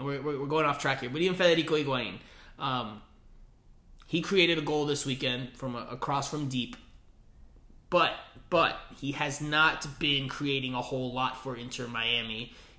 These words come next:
even in his recent performances. He hasn't been. Like, the, the number tens just aren't creating much.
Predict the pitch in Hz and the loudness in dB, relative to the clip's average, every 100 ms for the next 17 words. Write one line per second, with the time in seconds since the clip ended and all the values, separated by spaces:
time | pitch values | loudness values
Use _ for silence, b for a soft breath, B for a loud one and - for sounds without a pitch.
0 | b - - 156 151 143 131 135 143 127 | b -18 -4 0 0 0 -2 0 0 0
1 | 127 - 123 110 - 92 - - 123 185 | -6 -6 -6 -6 -12 -16 -20 -12 2 6
2 | 208 127 - - - - 135 123 131 127 | 6 6 -4 -12 -16 -10 -8 -4 -6 -6
3 | 160 147 156 143 - 185 147 - 143 151 | -6 -2 -2 -2 0 2 0 -4 -2 -2
4 | 160 - 180 175 147 135 | -2 0 2 2 2 -2